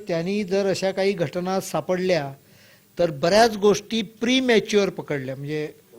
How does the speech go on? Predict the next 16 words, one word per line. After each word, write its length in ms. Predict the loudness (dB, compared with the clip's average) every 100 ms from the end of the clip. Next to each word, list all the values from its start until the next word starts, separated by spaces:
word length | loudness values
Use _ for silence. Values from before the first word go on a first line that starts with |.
| -14
before 500 | -12 -8 -6 -2 0
they 140 | 0
matured 440 | 0 -2 0 -2 -2
they 360 | -8 -14 -8
were 160 | -6 -6
caught, 340 | -10 -16 _ _ _ _ _ _ -6
प्रिएम्प्टिव्ह 560 | -2 -2 -4 -6 -6
स्ट्राईक. 540 | -8 _ -20 -12 -12 -12 _ _ _ -20 -20 -20 _ _ -14 -12 -14 -18 -20 -12
आणि 100 | -10 -4
तिसरी 300 | -2 0 4
गोष्ट 300 | 6 4 2
म्हणजे 220 | 0 2
त्याला 260 | 2 4 2
अनवॉरंटेड 920 | 0 0 4 4 4 2 0 -2 -2
पब्लिसिटी 600 | -6 -4 -6 -6 -6 -4
नाही. 360 | -4 -4 -6